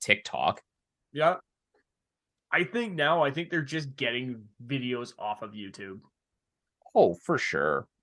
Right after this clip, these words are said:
Speaker 2: That's all they're doing. And even that, I mean, and there's even people doing compilations of that kind of stuff.
Speaker 1: Well, my favorite one on,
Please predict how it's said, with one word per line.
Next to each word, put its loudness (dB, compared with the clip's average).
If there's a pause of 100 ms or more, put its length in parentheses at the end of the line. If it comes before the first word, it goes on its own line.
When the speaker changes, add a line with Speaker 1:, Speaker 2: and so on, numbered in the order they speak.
Speaker 2:
That's 4
all 4
they're 4
doing. -2 (2750)
And 0
even 0
that, 6
I 2
mean, -4
and 4
there's 4
even -2
people 0
doing -2 (500)
compilations 0
of 0
that 4
kind 0
of -2
stuff. -2 (2500)
Speaker 1:
Well, 10
my 10
favorite 10
one 10 (200)
on, 8